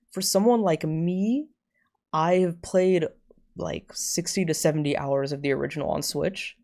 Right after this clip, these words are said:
and if I buy this, I don't think there's any real need to play eighty hours of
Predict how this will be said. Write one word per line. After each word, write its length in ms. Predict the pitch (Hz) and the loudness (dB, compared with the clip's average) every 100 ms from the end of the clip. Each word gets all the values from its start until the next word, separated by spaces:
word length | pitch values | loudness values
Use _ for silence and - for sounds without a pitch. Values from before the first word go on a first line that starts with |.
| _ _ _ _ _ _ _ - | _ _ _ _ _ _ _ 2
and 480 | 156 156 156 151 - | 4 4 2 -2 -6
if 140 | - | -2
I 120 | 151 | 0
buy 300 | 151 147 156 | 2 2 4
this, 400 | 151 139 147 - - | 2 0 -4 -8 -6
I 120 | 156 | -2
don't 280 | 165 170 165 | 2 0 2
think 220 | 170 160 | -2 2
there's 240 | 160 147 | 2 2
any 400 | 151 156 151 143 - _ | 0 0 -2 -2 -8 _
real 380 | - 151 160 147 | -10 0 2 2
need 400 | 139 143 151 151 | 2 -4 -4 -4
to 80 | 151 | -6
play 400 | - 147 139 139 | -4 -2 -2 -2
eighty 320 | 151 151 143 | -2 -2 0
hours 380 | 143 135 139 143 | 2 2 0 -2
of 220 | 143 135 | -4 -6